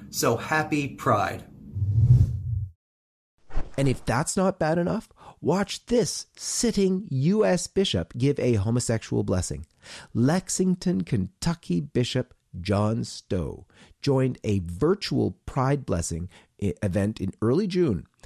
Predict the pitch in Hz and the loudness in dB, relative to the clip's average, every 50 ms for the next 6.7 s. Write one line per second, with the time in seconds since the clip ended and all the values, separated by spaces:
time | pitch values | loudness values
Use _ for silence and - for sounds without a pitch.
0 | - - - - _ - 127 127 107 92 135 165 202 214 127 - - - - 196 | -20 -20 -20 -16 _ 0 0 0 2 2 0 0 0 -2 -4 -4 -4 -4 -2 0
1 | 233 240 - - 254 254 - - 101 101 87 90 85 78 101 95 98 110 131 156 | 0 0 -2 -4 -8 -8 -2 -2 -2 0 0 -2 -2 0 0 0 2 2 0 0
2 | 160 - - - 156 - - - - 151 151 160 - - 117 127 139 131 120 120 | -2 -2 -2 -4 -4 -4 -8 -6 -2 0 0 0 0 0 0 -2 0 0 -2 -2
3 | 110 117 104 - - 120 123 - - 110 107 107 101 95 90 95 92 90 - 92 | -2 -4 -6 -4 -4 -4 -4 -2 -2 -2 0 0 -2 0 0 -2 -2 -2 -2 -4
4 | 90 85 90 - 120 117 120 123 120 117 113 104 98 104 98 95 92 90 85 - | -6 -6 -2 -2 -2 0 0 -2 -2 -2 -2 -2 -2 -2 -2 -2 -2 -4 -6 -8
5 | - - - - - - - _ _ _ _ _ _ _ _ _ _ - - 107 | -10 -12 -12 -14 -16 -16 -18 _ _ _ _ _ _ _ _ _ _ -6 -4 -4
6 | 101 - - - - - - - - 110 - _ _ | -4 -4 -4 -8 -8 -8 -8 -12 -14 -14 -18 _ _